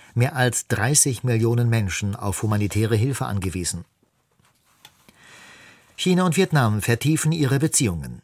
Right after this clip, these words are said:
Während eines Besuchs von Präsident Xi Jinping in der vietnamesischen Hauptstadt Hanoi wurden fünfundvierzig bilaterale Kooperationsvereinbarungen unterzeichnet.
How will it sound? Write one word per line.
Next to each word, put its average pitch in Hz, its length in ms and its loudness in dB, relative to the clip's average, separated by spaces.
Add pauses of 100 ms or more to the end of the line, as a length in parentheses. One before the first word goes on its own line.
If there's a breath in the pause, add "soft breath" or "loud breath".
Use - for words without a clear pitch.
(120)
Während 98 360 -2
eines 104 260 -2
Besuchs 113 440 0
von 113 180 -2
Präsident 110 440 -2
Xi 131 100 -2
Jinping 123 520 0
in 117 120 -2
der 101 240 0
vietnamesischen 104 880 0
Hauptstadt 101 480 -2
Hanoi 107 400 0 (300 loud breath)
wurden 135 360 2
fünfundvierzig 156 800 0
bilaterale 107 760 0
Kooperationsvereinbarungen 107 1700 -2
unterzeichnet. 95 760 -6